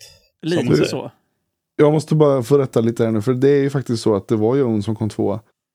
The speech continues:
Speaker 3: Det är det förbannade, ja visst, P D G A, de har inte,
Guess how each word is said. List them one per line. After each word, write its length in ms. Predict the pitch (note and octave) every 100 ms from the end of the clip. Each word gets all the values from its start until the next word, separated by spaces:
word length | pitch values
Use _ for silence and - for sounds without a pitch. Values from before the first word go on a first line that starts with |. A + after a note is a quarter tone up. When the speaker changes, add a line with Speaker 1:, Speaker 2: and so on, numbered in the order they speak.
| -
Speaker 3:
Det 120 | C3+
är 100 | C3
det 240 | C3 B2+ - -
förbannade, 640 | - D#3+ C3 G#2+ A2 A#2+ B2 -
ja 100 | C#3+
visst, 380 | C3+ B2+ - C#3+
P 100 | C#3+
D 80 | C#3+
G 220 | D3+ C#3+
A, 100 | B2+
de 40 | B2+
har 60 | C3+
inte, 180 | B2+